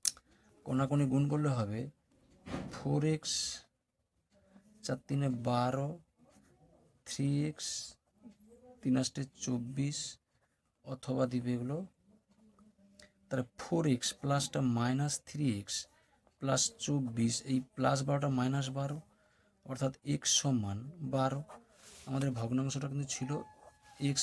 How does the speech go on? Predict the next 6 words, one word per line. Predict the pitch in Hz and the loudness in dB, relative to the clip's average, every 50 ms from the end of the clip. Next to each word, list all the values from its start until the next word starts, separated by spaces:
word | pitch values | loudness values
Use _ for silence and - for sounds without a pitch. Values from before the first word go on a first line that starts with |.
| 139 | 0
by | 147 147 147 135 | 0 0 0 -2
x | - - | -2 -4
plus | 151 139 - - | -4 -4 -4 -4
five। | - 143 151 - - - - - - - - - - - - - - - - - 131 131 | -4 -4 -4 -6 -10 -16 -20 -20 -20 -20 -20 -20 -20 -16 -14 -12 -12 -12 -12 -10 -8 -8
অতএব, | - - 151 135 117 117 127 135 - - _ _ _ _ _ _ _ _ _ _ _ _ _ _ _ _ _ _ _ _ _ _ _ _ _ _ 659 679 807 _ _ - - - _ _ _ _ _ _ _ _ _ _ _ _ _ _ _ _ _ _ 175 131 | -4 0 2 2 2 2 0 -2 -4 -10 _ _ _ _ _ _ _ _ _ _ _ _ _ _ _ _ _ _ _ _ _ _ _ _ _ _ _ _ _ _ _ -20 -20 -20 _ _ _ _ _ _ _ _ _ _ _ _ _ _ _ _ _ _ -14 -14
অতএব | - - 143 131 113 107 107 117 | -6 -4 -2 0 0 0 -2 -4